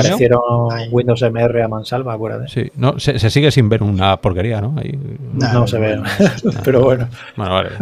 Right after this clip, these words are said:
Speaker 3: eh, ve-, venga. Luego llega la madurez. La madurez quiere decir que hay una satera-, saturación, quiere decir que es el pico de ventas, no ha habido más ventas que estas, el coste por cada uno de los cacharros es el más bajo,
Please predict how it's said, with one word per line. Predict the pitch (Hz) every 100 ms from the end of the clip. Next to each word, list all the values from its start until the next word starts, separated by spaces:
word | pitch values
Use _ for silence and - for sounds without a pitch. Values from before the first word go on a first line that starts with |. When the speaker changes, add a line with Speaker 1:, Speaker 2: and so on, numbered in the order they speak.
| 156
Speaker 3:
eh, | 90 85 90 92 92
ve-, | 95 - _ _ _ _ _ _ -
venga. | 107 80 - _ _ _ _ _
Luego | 127 165 180
llega | 196 196
la | 139
madurez. | 120 101 131 - - - -
La | 104
madurez | 110 107 156 156
quiere | 165 147
decir | 131 - 95
que | -
hay | 117
una | 123 120
satera-, | - 92 98 95 -
saturación, | - - 98 87 147 196 - _ _ _ _
quiere | - 104
decir | 127
que | 98 92 - _ _ _ _ _ _
es | - 123
el | 117
pico | 92 151 123
de | 90
ventas, | 110 143 147 208 - _ _ -
no | 107
ha |
habido | 107 101 95
más | 92
ventas | 110 123 98 85 -
que | 87 87
estas, | 110 - 180 196 - - _ _ _
el | - 120 98
coste | 156 160 - 92
por | - 95 85
cada | 95 90
uno | 98 123
de | 120
los | 107 101
cacharros | - 110 - 123 - 87
es | 95 -
el |
más | 87 90
bajo, | 151 156 180